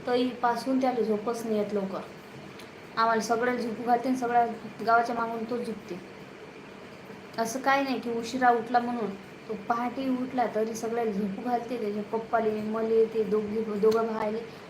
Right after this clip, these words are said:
घरातले, आईची इथं जरी गेलो ना, तर आम्ही एवढे सारे जण जरी असले तर सगळे झोपू घालते सर्व. शेवटी मग तो झोपते. तर बाळाला कोणी झोपू घालू नाही शकत सर,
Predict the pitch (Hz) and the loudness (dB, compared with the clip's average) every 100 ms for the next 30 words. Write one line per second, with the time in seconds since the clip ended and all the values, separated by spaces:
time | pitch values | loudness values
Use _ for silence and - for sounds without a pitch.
0 | - 220 226 240 254 226 - - - - | -4 2 4 4 2 -6 -10 -16 -16 -16
1 | - - 226 233 269 294 269 285 277 277 | -4 2 2 2 -2 0 2 0 0 0
2 | 285 302 370 - - - 262 247 262 262 | 0 -2 -6 -12 -16 -4 2 4 4 4
3 | 254 262 277 277 254 247 254 247 262 262 | 4 2 2 0 -2 0 0 0 0 2
4 | 262 262 262 262 233 240 220 247 269 254 | 2 0 0 -4 -2 -2 -2 0 0 0
5 | 254 - 262 240 240 226 240 226 196 - | -2 0 0 0 -4 -2 0 0 -2 -4
6 | - 247 285 262 262 247 208 196 - - | -4 -2 0 0 0 0 -2 -2 -6 -10
7 | - - - - - - - - - - | -12 -16 -14 -14 -14 -16 -16 -16 -16 -14
8 | - 208 240 262 269 262 277 277 269 262 | -4 4 6 6 4 0 0 0 0 -2
9 | 277 285 285 277 - 277 269 - 320 320 | 0 0 0 -2 -2 -4 -2 2 4 4